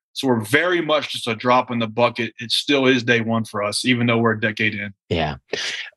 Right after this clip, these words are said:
Speaker 2: Social media. Where does social media fit, in your opinion, particularly with your,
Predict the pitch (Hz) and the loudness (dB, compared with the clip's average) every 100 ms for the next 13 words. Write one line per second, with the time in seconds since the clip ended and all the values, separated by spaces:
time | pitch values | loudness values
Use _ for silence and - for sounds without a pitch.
0 | - - - 190 196 156 127 85 98 185 | -6 2 4 4 4 4 4 2 4 4
1 | 233 - 175 160 147 120 101 104 90 - | 4 2 0 2 2 4 4 4 2 0
2 | - 95 92 - - 95 92 95 92 - | 2 4 4 0 -6 0 4 4 4 2
3 | 90 87 90 90 - - 180 156 117 92 | 2 4 4 2 -4 2 4 4 4 4
4 | 98 104 104 | 4 4 4